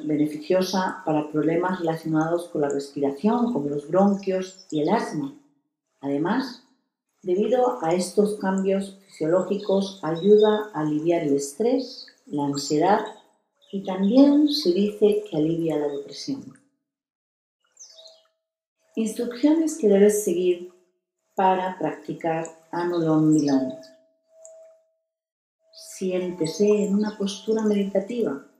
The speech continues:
cómoda, con la columna erguida y los ojos cerrados. Use el pulgar de la mano derecha para cerrar la fosa nasal derecha y meta los dedos índice y medio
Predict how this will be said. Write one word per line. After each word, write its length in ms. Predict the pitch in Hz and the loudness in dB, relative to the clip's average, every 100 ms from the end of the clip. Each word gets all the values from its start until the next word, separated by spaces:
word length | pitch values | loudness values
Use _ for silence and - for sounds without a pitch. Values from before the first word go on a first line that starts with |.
| _ | _
cómoda, 480 | _ 269 220 139 147 - | _ -2 -2 -4 -6 -12
con 160 | - 170 | -6 -2
la 120 | 165 | -2
columna 480 | 175 185 208 202 180 | 2 2 4 4 2
erguida 580 | 170 214 233 233 - - | 0 -2 -4 -6 -8 -6
y 100 | 185 | -2
los 200 | 170 170 | -2 -2
ojos 280 | 170 160 - | -8 -10 -12
cerrados. 420 | 156 151 143 - - _ _ _ _ _ _ _ _ _ _ _ _ _ - | -8 -6 -8 -10 -18 _ _ _ _ _ _ _ _ _ _ _ _ _ 0
Use 460 | 208 208 220 208 | 2 2 2 4
el 180 | 190 - | 4 2
pulgar 640 | 170 170 208 240 247 - - | 0 0 0 0 -2 -8 -14
de 160 | 160 | -6
la 140 | 165 156 | -2 0
mano 380 | 170 196 202 190 | 0 0 2 2
derecha 680 | 190 190 - - 175 - _ | 2 2 0 -8 -12 -14 _
para 280 | 151 147 - | -6 -6 -6
cerrar 360 | 147 165 170 | -4 0 0
la 200 | 165 151 | 0 -4
fosa 360 | - 240 240 220 | -4 -6 -4 -4
nasal 440 | 185 - 175 170 | -4 -4 -2 -2
derecha 720 | 170 165 160 - - 160 - _ _ _ _ _ _ _ _ _ _ | 0 0 0 -4 -8 -10 -10 _ _ _ _ _ _ _ _ _ _
y 140 | 208 214 | -4 0
meta 380 | 247 269 269 | 2 2 0
los 480 | 269 208 170 165 - | 2 2 0 -2 4
dedos 560 | 214 220 214 214 - - | 8 8 8 0 -4 -8
índice 840 | 226 240 233 226 220 - 220 214 - | -4 0 0 -2 -4 4 4 4 0
y 100 | 170 | -2
medio 600 | 175 190 185 185 180 185 | 0 0 0 0 -2 -4